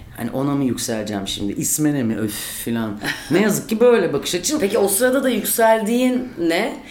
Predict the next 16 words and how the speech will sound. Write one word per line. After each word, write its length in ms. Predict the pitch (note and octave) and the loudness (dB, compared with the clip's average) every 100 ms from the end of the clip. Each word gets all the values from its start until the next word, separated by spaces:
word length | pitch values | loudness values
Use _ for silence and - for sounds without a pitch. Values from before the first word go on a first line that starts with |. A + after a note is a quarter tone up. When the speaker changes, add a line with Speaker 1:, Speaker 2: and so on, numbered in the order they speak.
| - | -4
Speaker 2:
Yani 200 | F3+ E3+ | -2 0
tamam 260 | E3+ E3 C#3+ | 0 -2 0
yeni 200 | E3 F#3+ | 0 2
metin, 280 | F3+ F3 E3+ | 0 -2 -4
kendi 260 | F3+ F3+ | -4 -2
oluşturduğun 500 | F#3 F3+ F3 F#3+ F#3 F#3+ | -2 -2 -4 -2 -2 -2
metin 260 | F#3 A3 | -2 -2
ama 180 | D4 C4+ | 0 0
mesela 220 | D#3 - | -2 -2
oyuncu 420 | D#3+ F3 G3+ G#3 | 0 2 2 2
olarak 280 | A#3+ A3+ G#3+ | 2 0 -4
hiç 100 | G3+ | -6
şey 160 | - A3+ | -4 -2
olmadı 480 | A#3+ C4+ C4+ F3+ D#3+ | 0 0 0 0 -2
mı? 220 | D#3 C3+ | 0 0
Speaker 1:
Oldum. 480 | C3 C3 C#3+ C#3 | 0 0 0 0